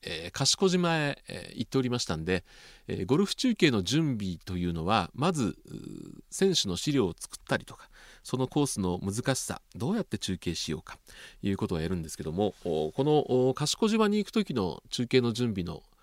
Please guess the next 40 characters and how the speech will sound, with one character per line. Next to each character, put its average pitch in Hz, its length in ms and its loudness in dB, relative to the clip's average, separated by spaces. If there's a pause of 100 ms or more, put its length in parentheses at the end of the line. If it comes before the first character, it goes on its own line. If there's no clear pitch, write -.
(240)
第 143 220 4
一 131 80 -2
歩 - 140 -2
は 87 60 0
で 76 80 -8
す - 120 -10
ね、 80 160 -10 (160)
賢 196 340 2
島 185 200 6
に 170 220 2
移 131 60 2
動 180 180 10
す - 160 2
る 165 120 4
日 165 120 0
の 104 280 4
一 135 100 4
ヶ 226 200 4
月 196 200 4
前 196 160 4
の 95 140 0
午 190 160 8
前 143 180 6
十 147 180 4
時 101 140 0
に、 82 160 -6 (380)
え 85 80 -2
ー、 80 80 -2
パ 123 100 0
ソ 160 100 0
コ 160 100 0
ン 143 40 -2
と 135 100 2
向 127 140 2
き 131 160 2
合 120 60 4
い 113 60 0
ま 104 100 -2
し - 100 -2
て、 - 180 -8